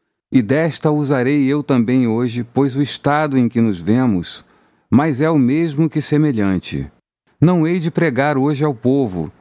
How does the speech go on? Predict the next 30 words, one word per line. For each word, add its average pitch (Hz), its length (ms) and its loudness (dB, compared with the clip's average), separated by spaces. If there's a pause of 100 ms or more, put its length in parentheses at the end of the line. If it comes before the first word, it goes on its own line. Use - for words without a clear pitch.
(140)
não 123 320 2
hei 135 160 0
de 107 140 -6
falar 113 480 0
com 139 180 2
os 113 140 -4
homens. 104 600 0 (480)
Mais 127 380 0
alto 160 560 -2
hão 156 160 4
de 139 140 -2
sair 135 420 0
as 107 140 -2
minhas 120 260 0
palavras 107 720 -2
ou 110 140 2
as 95 100 -2
minhas 120 300 0
vozes. 90 720 -4 (520)
A 101 120 0
vosso 127 420 -2
peito 147 420 -2
divino 123 600 0
se 131 320 -4
há 147 260 0
de 123 140 -2
dirigir 120 560 0
todo 165 420 0
o 131 60 0
sermão. 95 640 0